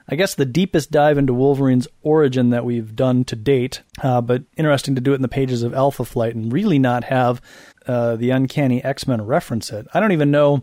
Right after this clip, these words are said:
if X-Men two oh five references it. I'll, it'll be interesting to reread that and, and see if it does. But I thought,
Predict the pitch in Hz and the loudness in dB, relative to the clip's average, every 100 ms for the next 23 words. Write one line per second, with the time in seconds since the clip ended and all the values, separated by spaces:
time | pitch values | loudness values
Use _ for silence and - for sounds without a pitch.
0 | 151 135 147 - 156 127 156 135 113 117 | -4 -2 0 0 -2 0 0 -2 -2 -6
1 | 123 170 214 214 - 233 254 226 254 220 | -4 -2 -2 -2 -2 -2 -2 -4 -6 -6
2 | 127 139 - _ 151 143 147 127 123 110 | -4 -4 -6 _ -2 0 0 0 -4 -6
3 | 117 123 127 123 123 117 107 113 107 - | -6 -4 -2 0 -2 -4 -6 -6 -8 -8
4 | 113 101 131 113 107 117 101 101 - - | -10 -6 -6 -6 -8 -8 -8 -12 -8 0
5 | 165 233 269 - 165 147 143 | 2 2 0 0 2 2 2